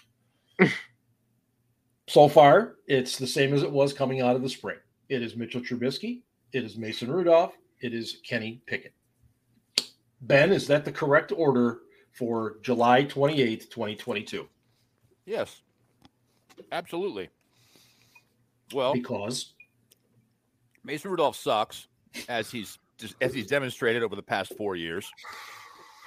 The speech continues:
Speaker 2: Okay, first,
Speaker 1: Mm-hmm, mm-hmm.
Speaker 2: if, if Mason Rudolph ends up winning the starter's job week one,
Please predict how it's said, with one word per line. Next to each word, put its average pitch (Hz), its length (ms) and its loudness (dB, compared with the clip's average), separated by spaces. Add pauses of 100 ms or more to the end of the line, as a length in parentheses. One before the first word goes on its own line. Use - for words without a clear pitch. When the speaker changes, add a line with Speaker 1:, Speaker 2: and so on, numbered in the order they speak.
(1000)
Speaker 2:
Okay, 107 260 2 (720)
first, 117 380 2 (380)
Speaker 1:
Mm-hmm, 131 160 -8
mm-hmm. 143 380 -8
Speaker 2:
if, 147 240 2 (420)
if 156 220 4
Mason 185 340 6
Rudolph 175 320 10
ends 143 220 0
up 117 100 2
winning 151 300 0
the 123 100 -6
starter's 139 380 2
job 113 340 0
week 120 200 -6
one, 101 400 -2